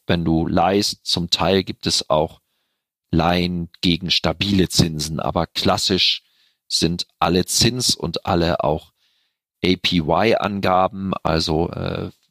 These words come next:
die, die Zins, der Jahreszins, die sind immer beweglich und die sind, äh, die können um zehn Uhr, äh, kann das hundert Prozent sein und um zehn Uhr eins kann's nur noch zehn Prozent sein und,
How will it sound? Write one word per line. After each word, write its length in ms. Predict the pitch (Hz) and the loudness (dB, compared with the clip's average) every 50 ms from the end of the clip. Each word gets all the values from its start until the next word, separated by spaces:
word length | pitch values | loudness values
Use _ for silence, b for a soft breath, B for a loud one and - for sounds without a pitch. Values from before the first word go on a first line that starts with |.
| _ _ | _ _
die, 280 | - - - 85 85 - | -20 -12 -8 -8 -8 -8
die 220 | - 73 71 - - | -8 -8 -8 -8 -2
Zins, 420 | - - - 113 113 107 - - | -2 0 0 0 -2 -2 -4 0
der 120 | - 80 | 0 0
Jahreszins, 880 | 82 92 87 92 104 - 107 - - - - - 95 90 87 - - B B B B B B B B - | 2 2 2 2 2 0 0 -2 0 0 2 2 2 2 2 -2 -4 B B B B B B B B -12
die 60 | 107 | -6
sind 260 | 82 92 92 90 87 - | -2 0 0 -2 -2 -4
immer 240 | 92 95 95 87 82 | -2 0 0 0 0
beweglich 840 | 87 87 76 - 85 90 - - - 98 92 87 - - - - | 0 -2 0 2 2 0 2 2 2 2 2 2 0 -4 -4 -4
und 180 | - 73 76 - _ - | -4 -4 -4 -6 _ -6
die 60 | - 87 | -4 -2
sind, 380 | - 87 80 76 73 - - b b b b b b b b b _ _ | 0 0 0 0 -2 -8 -8 b b b b b b b b b _ _
äh, 320 | - 82 82 76 76 73 - | -6 -4 -2 -2 -2 -4 -4
die 120 | - 82 | -8 -10
können 300 | - - - 87 85 87 | -8 -2 -2 -2 -2 -4
um 220 | - - 76 76 - | -6 -8 -8 -6 -4
zehn 340 | - - 113 110 110 113 | 0 2 2 2 2 0
Uhr, 460 | - - 92 95 95 92 92 92 90 - B B B B B B _ _ | -4 -2 2 4 4 6 4 4 2 0 B B B B B B _ _
äh, 300 | - 90 82 82 - - - | -4 -4 -4 -4 -6 -8 -8
kann 160 | - - - | -6 -4 -2
das 180 | 76 - - - | 0 0 0 0
hundert 260 | 104 101 95 95 - | 2 2 2 0 -2
Prozent 460 | - - 90 - - - 87 85 87 | -2 -2 -2 0 2 0 0 0 0
sein 220 | - 95 82 85 | 0 0 0 0
und 60 | 73 76 | -2 -4
um 120 | 80 80 | -4 -2
zehn 260 | - - 101 95 92 | -2 0 0 0 0
Uhr 180 | 90 85 - - | 2 0 0 0
eins 280 | - 80 90 - - | 0 -2 -2 -4 -6
kann's 260 | - - 85 76 - - | -4 -6 -6 -6 -8 -8
nur 100 | 64 64 | -8 -10
noch 120 | 76 - | -8 -6
zehn 240 | - - 90 87 90 | -4 -4 -4 -4 -4
Prozent 480 | - - - - - - 87 87 - | -6 -12 -10 -8 -8 -8 -8 -8 -4
sein 320 | - - 82 82 82 87 85 | -2 0 2 0 0 -2 -6
und, 400 | - - 78 76 80 - - | -12 -12 -12 -8 -6 -6 -6